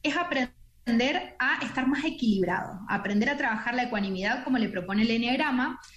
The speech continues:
a disfrutar de las distintas emociones que tiene sin apegarse tanto a ellas. Y dejar de estar buscando ser original, porque tiene mucho tema con la originalidad, ¿no? Con hacer las cosas de una forma única, que nadie las haya hecho,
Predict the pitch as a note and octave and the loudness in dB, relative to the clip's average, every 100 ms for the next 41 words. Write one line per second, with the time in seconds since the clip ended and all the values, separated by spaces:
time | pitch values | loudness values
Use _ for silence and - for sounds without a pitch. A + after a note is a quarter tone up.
0 | - - A3+ A#3 - A3 E4+ F4+ A#3+ G3 | -8 -2 0 0 0 0 0 0 0 -2
1 | F#3 F3+ F3 F#3+ A3+ A#3 B3+ A#3 G#3+ A#3+ | -4 -4 -4 -2 0 2 2 2 2 2
2 | B3 C4 C4+ C#4+ D4+ A3+ A#3+ F#4+ - - | -2 0 -2 2 2 2 0 -4 -10 -12
3 | - - F4 F#4 F#4 A#3+ B3+ D#4 D#4 - | -4 0 0 0 -2 -2 -2 -2 -4 -2
4 | B3 C4 C4 D4+ D#4+ - - G3+ F#3+ F3 | 0 0 0 0 -2 -4 -2 0 0 -2
5 | E3 - - - - - - - C4+ C#4+ | -4 -6 -6 -12 -16 -20 -16 0 2 2
6 | C#4+ F4+ G4 F#4 - D4 C#4+ C#4+ - C#4+ | 0 -2 0 -2 -2 -4 -2 -6 -4 -2
7 | D#4 E4 D#4 C4+ D4+ D#4 - G#3 G3 C4+ | 0 -2 -2 0 2 0 -2 0 2 2
8 | B3+ B3 G#3 F3+ F3+ B3+ D4+ D4+ F4+ D4+ | 2 0 -4 -6 0 2 4 2 0 0
9 | G#3+ F4 C4+ G#3 F#3+ F#3+ F#3 F#3 G3 F#3+ | 0 0 0 0 0 2 0 0 -2 2
10 | F#3 G3 F#3 F3+ G#3+ E4+ C#4+ A3 C4+ D4+ | 4 4 2 0 -2 0 0 0 0 -2
11 | D4+ - D4 D#4+ C#4 C#4+ C#4+ C#4+ D#4 C#4 | -4 -2 -2 0 2 0 0 -2 0 0
12 | A3 D4+ C#4 A3 G3 F#3+ F#3 F#3+ B3 D#4+ | 2 4 4 2 2 -2 -2 -2 2 2
13 | C#4 B3 A#3 B3+ A3+ C4 - - F3 | 2 0 0 0 2 0 0 -4 -6